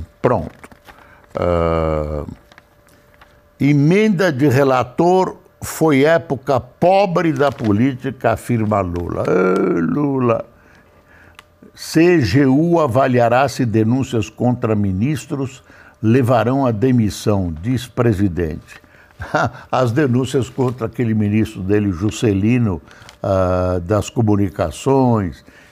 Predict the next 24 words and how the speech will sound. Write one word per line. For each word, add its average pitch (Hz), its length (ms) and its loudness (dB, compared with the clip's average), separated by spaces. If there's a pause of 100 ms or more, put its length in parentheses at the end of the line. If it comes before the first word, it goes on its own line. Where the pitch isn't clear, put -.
(100)
que 160 100 -4
tem 202 240 0
um 190 160 0
monte 214 960 0
de 117 140 -2
irregularidades, 107 1200 0
tá 156 160 -2
tranquilo 403 1200 -2
no 139 120 0
governo. 120 720 0 (380)
E - 60 0
Lula 127 300 2
disse, - 180 -6
não, 120 640 0
dependendo 127 540 -2
do 123 140 0
que - 160 -10
a - 120 -6
C 120 200 -6
G 95 180 -4
U 127 280 0
decidir, 104 840 -2 (480)
eu 135 380 4
vou 123 420 2